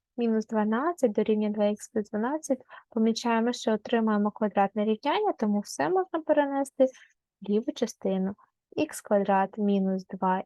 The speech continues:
ікс мінус дванадцять дорівнює нуль.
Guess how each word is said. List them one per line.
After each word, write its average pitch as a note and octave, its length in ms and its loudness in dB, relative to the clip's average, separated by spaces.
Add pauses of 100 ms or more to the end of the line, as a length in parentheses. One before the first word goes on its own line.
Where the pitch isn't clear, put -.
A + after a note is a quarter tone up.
ікс C4 420 -4 (2250)
мінус G#3+ 720 0
дванадцять F#3+ 720 -2
дорівнює G#3+ 640 0
нуль. F#3 340 -2